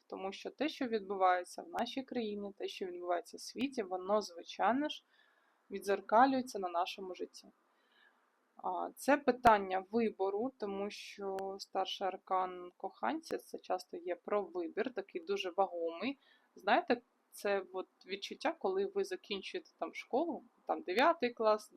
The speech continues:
одинадцятий, і у вас є питання, куди далі рухатись. Оце от момент, коли здається, ніби від цього вибору залежить все ваше життя.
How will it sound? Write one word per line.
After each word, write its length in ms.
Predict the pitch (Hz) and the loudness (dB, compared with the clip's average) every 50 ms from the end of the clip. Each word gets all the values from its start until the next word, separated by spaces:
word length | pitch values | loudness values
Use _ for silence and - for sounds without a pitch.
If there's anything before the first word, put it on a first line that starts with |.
| - - | -14 -12
одинадцятий, 840 | 202 180 165 175 175 202 247 - - - - 190 - 185 180 180 - _ _ _ _ _ _ _ _ _ _ _ _ _ _ _ _ _ _ _ _ _ | -10 -8 -8 -4 0 2 2 2 0 -2 -8 -8 -6 -6 -8 -8 -10 _ _ _ _ _ _ _ _ _ _ _ _ _ _ _ _ _ _ _ _ _
і 400 | - 208 208 208 208 196 190 - - _ _ | -10 -6 -4 0 0 0 0 -2 -4 _ _
у 100 | - 196 | -10 4
вас 500 | 190 208 240 294 359 - - - - - - - _ - | 10 12 12 12 12 8 2 -12 -16 -18 -20 -20 _ -16
є 360 | 202 185 185 208 214 190 175 - _ - | -16 -8 -2 0 2 2 2 0 _ -2
питання, 640 | 180 170 - - 220 254 320 339 285 233 190 170 - - _ _ | -4 -2 2 6 6 6 6 4 2 0 -2 -2 -4 -6 _ _
куди 400 | _ - 190 - 202 247 262 262 - - _ - | _ -6 -2 0 2 0 0 0 -6 -16 _ -20
далі 500 | - - - 185 185 185 185 185 - - _ _ | -12 0 6 6 8 8 6 2 -4 -10 _ _
рухатись. 600 | - 202 202 196 - 185 - - 170 - - - - | -2 -2 -2 -2 -4 -8 -10 -8 -8 -10 -10 -14 -18
Оце 260 | 175 160 - - 196 | -18 -12 -4 -2 -2
от 220 | 175 165 160 - - | -2 -2 -4 -6 -6
момент, 340 | 170 170 175 233 320 370 - - - _ _ _ _ _ _ _ _ _ _ _ _ _ _ _ _ _ _ _ _ _ _ _ _ _ _ _ _ _ _ _ | -4 -2 0 0 0 0 -4 -10 -20 _ _ _ _ _ _ _ _ _ _ _ _ _ _ _ _ _ _ _ _ _ _ _ _ _ _ _ _ _ _ _
коли 220 | - 214 220 226 214 | 2 4 4 4 4
здається, 420 | - 190 196 254 320 320 - 214 | 4 2 2 2 2 0 -4 -6
ніби 240 | 196 190 185 - 180 | -6 -6 -6 -6 -6
від 140 | - 359 - | -8 -6 -2
цього 260 | - 240 294 294 262 | 0 2 2 4 4
вибору 360 | 214 214 196 196 185 185 180 | 4 2 2 2 -2 -4 -4
залежить 360 | 180 175 180 190 - - - | -2 -2 -2 -2 -2 -6 -14
все 160 | - - 190 | -6 -4 -2
ваше 240 | 185 190 185 - 196 | -2 -2 -4 -6 -8
життя. 320 | 185 196 185 - - - | -10 -10 -12 -12 -14 -16